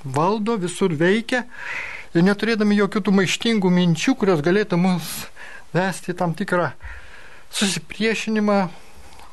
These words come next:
kas, matome, ir vyksta tarp įvairių žmonių šiuo metu. Ir mums reikia maldos gilios, pirmiausia, s-,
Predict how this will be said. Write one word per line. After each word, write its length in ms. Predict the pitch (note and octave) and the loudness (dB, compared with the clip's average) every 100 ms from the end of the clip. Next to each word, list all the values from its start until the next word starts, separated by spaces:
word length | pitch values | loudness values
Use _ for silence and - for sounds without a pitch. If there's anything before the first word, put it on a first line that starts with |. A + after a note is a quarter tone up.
| - - | -12 -4
kas, 160 | D3+ - | -4 0
matome, 480 | D3 C3+ D3+ C#3+ C3 | 0 0 0 2 2
ir 80 | B2 | 4
vyksta 380 | F#3+ - G#3 G3+ | 2 2 -2 -2
tarp 720 | G3+ G3 F#3 - - - - | -4 -6 -8 -12 -16 -8 2
įvairių 420 | G3+ G3 G3+ G3+ | 4 4 2 0
žmonių 460 | E3+ G3+ G3 G3+ F#3+ | 2 4 4 4 2
šiuo 240 | - G3+ | 2 4
metu. 320 | F#3+ F#3+ - F#3+ - - - - - D3+ | 4 2 0 -2 -2 -12 -12 -14 -4 4
Ir 80 | D3+ | 4
mums 160 | D3 | 6
reikia 300 | C#3 D#3+ E3+ | 2 2 0
maldos 560 | D3+ D3+ D#3+ D3+ G#3+ A3 E3+ | 2 2 2 4 4 2 -2
gilios, 380 | G#3+ G#3+ G#3 - | 0 2 0 -2
pirmiausia, 640 | - D#3 F3 E3 - D#3+ | 0 2 4 2 2 -2
s-, 160 | - | -2